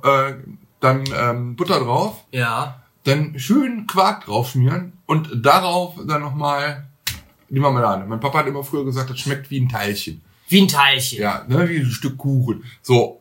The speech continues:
Speaker 1: das mir, mega lecker. Das hat
Speaker 2: Oh,
Speaker 1: meine
Speaker 2: lecker.
Speaker 1: Oma schon, das habe ich von meiner Oma, die hat das immer, die hat immer diese Marmelade gehabt. Und ich liebe es halt einfach.
Speaker 2: Mhm.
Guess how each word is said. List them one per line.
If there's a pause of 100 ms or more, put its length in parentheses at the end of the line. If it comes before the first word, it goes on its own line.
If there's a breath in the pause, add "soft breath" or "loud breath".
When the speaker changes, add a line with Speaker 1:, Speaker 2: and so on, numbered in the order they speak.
(140)
Speaker 1:
das
mir,
mega
lecker. (100)
Das (140)
hat
Speaker 2:
Oh,
Speaker 1:
meine
Speaker 2:
lecker.
Speaker 1:
Oma
schon,
das
habe
ich
von
meiner
Oma,
die
hat
das
immer,
die
hat
immer
diese
Marmelade
gehabt. (500 loud breath)
Und
ich
liebe
es
halt
einfach.
Speaker 2:
Mhm.